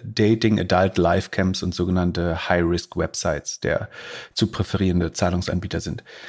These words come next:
Problem ist in der Regel einerseits da-, die hohen Chargebacks, also dass in den Industrien es besonders wahrscheinlich ist, dass, keine Ahnung, ähm, jemand sagt, ich hab die, also die, die, vielleicht findet der Lebenspartner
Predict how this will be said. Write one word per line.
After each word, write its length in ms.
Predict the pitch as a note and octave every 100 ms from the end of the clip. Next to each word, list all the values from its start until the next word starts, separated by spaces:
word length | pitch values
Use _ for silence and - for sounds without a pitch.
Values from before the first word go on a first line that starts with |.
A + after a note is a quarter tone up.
| - -
Problem 420 | - A#2+ G#2 A#2+ C3+
ist 340 | A#2+ - -
in 120 | A2+
der 160 | G#2+ G2+
Regel 600 | G#2+ A#2 C3 B2+ - - _ -
einerseits 720 | - A2+ A2 G2 G2 - -
da-, 120 | A2
die 220 | - A2
hohen 220 | G2 G2+
Chargebacks, 640 | G2 G2 - - E3+ - -
also 140 | G2+
dass 240 | G2 - _ - _
in 160 | - G#2+
den 180 | A2 G#2+
Industrien 480 | A2 G#2+ - A2+ G#2+
es 80 |
besonders 460 | - F#2+ F#2+ G2+ -
wahrscheinlich 440 | G#2 - G2 G2+
ist, 200 | G2+ -
dass, 240 | F2+ - - - - - - _ - - - _ _
keine 220 | - E2 E2
Ahnung, 160 | - - - - - - _ _ _
ähm, 420 | - G2+ G2 F#2+ G2
jemand 480 | F#2+ G2+ F#2+ F#2
sagt, 280 | - F2 - _ _ -
ich 140 | A2+
hab 140 | G#2+ -
die, 100 | G#2+
also 160 | F2+ D2 -
die, 180 | F2+ F2
die, 200 | F2 E2 - _
vielleicht 440 | - G#2 F#2 F#2+
findet 240 | - G2 F#2+
der 80 |
Lebenspartner 1000 | F#2+ F#2+ F#2+ - F#2+ F#2 F#2 F2 F2+ A2